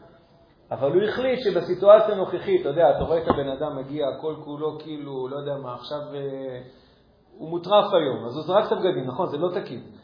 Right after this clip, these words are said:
אבל אם עכשיו היית מעיר לו על זה, ואתה מבחינתך עושה משהו שהוא הגון לחלוטין, אבל הוא היה עכשיו כאילו בכלל מתערלל בזה, ואתה החלטת, אתה יודע מה, עזוב,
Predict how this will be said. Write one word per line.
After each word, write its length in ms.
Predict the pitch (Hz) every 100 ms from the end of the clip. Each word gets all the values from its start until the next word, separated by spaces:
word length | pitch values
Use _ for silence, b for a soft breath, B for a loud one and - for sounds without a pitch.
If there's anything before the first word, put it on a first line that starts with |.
| B B
אבל 120 | 127 214
אם 80 |
עכשיו 240 | 214 226 202
היית 180 | 196 202
מעיר 280 | 170 160
לו 120 | 151 139
על 100 | 135
זה, 160 | 120 117 - -
ואתה 360 | 123 139 214 214
מבחינתך 360 | 208 - 208 214 208
עושה 140 | 214
משהו 240 | 208 202 196
שהוא 360 | 202 180 156
הגון 220 | 156 180
לחלוטין, 640 | 202 196 170 - 214 - - B B B B
אבל 240 | 113 160 233
הוא 160 | 285
היה 180 | 220 220
עכשיו 240 | 208 214 -
כאילו 240 | 208 185
בכלל 340 | 170 185 185 175
מתערלל 520 | 160 180 135 120 123
בזה, 140 | 120 117
ואתה 160 | 156
החלטת, 280 | 175 208 -
אתה 880 | 185 170 - - _ - - - -
יודע 120 | 123
מה, 100 | 123 - 117
עזוב, 180 | 107